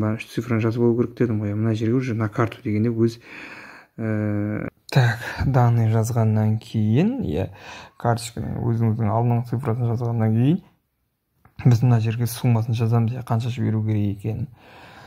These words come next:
Әр сум-, иә, суммаңыздың бір процентін ұстайды, минимум екі жүз елу теңге комиссия. Бәрін тексересіздер, отправить басамыз.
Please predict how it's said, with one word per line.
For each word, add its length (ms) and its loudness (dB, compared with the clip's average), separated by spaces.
Әр 240 2
сум-, 320 -6
иә, 140 2
суммаңыздың 640 2
бір 160 0
процентін 480 -2
ұстайды, 400 -2
минимум 400 2
екі 300 -2
жүз 160 -8
елу 160 -4
теңге 320 -2
комиссия. 600 0
Бәрін 300 -2
тексересіздер, 720 -2
отправить 540 -4
басамыз. 480 -6